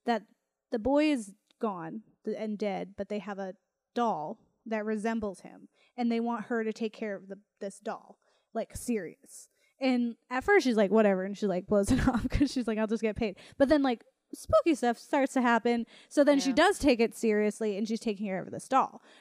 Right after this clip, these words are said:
Speaker 1: right? So you have a whole film where you're like, "This doll's haunted.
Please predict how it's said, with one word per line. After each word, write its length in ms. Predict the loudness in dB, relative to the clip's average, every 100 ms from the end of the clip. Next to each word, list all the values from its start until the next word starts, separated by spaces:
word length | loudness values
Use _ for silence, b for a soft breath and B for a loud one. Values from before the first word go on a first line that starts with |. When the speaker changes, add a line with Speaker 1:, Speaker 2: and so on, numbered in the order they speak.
| b
Speaker 1:
right? 260 | -2 -2 2
So 280 | 4 4 0 b b
you 160 | -2
have 240 | 2 2 2
a 40 |
whole 240 | 4 4 4
film 460 | 4 4 6 4
where 220 | 4 4
you're 180 | 4 4
like, 220 | 4 2
"This 160 | 0 2
doll's 240 | 2 2
haunted. 580 | 4 4 4 4 2 0